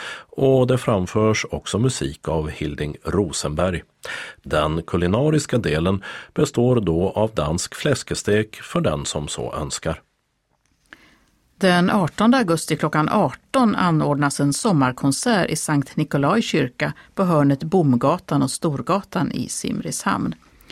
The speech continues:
Speaker 2: Det är Trio Block som framför folkliga koraler och gamla melodier klädda i ett nytt tonspråk med plats för improvisation. Sången ackompanjeras av tvärflöjt, gitarr och slagverk.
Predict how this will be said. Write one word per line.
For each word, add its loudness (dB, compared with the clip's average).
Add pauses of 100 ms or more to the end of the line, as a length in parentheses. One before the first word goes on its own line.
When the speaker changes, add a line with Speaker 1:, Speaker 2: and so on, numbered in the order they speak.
(360)
Speaker 2:
Det 2
är 2
Trio 2
Block -2
som -2
framför 0
folkliga -2
koraler 0
och -2
gamla 2
melodier 2 (280)
klädda 0
i -2
ett -6
nytt -2
tonspråk 0 (260)
med 0
plats -4
för -2
improvisation. -4 (640)
Sången 2
ackompanjeras 2
av 2
tvärflöjt, 0
gitarr 0
och 0
slagverk. -4